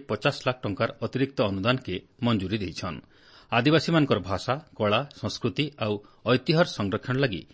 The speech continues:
ଇ ଟଙ୍କା ଖର୍ଚ୍ଚ କରାଯିବା। ଇନ ଜଣାଇ ଦିଆଯାଇପାରେ ଯେ ରାଜ୍ୟ ସରକାର ନଅଟା ଜିଲ୍ଲା କୋରାପୁଟ,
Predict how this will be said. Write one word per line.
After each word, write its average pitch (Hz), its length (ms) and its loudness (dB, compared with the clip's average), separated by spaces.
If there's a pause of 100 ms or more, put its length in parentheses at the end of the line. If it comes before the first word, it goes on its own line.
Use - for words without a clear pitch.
(120)
ଇ 143 60 0
ଟଙ୍କା 117 280 -2
ଖର୍ଚ୍ଚ - 300 -8
କରାଯିବା। 80 420 -8 (440)
ଇନ 123 180 2
ଜଣାଇ 104 280 2
ଦିଆଯାଇପାରେ 110 460 2
ଯେ 101 160 -2 (400)
ରାଜ୍ୟ 120 220 2
ସରକାର 156 360 0
ନଅଟା 110 380 2
ଜିଲ୍ଲା 104 300 2 (560)
କୋରାପୁଟ, 110 440 2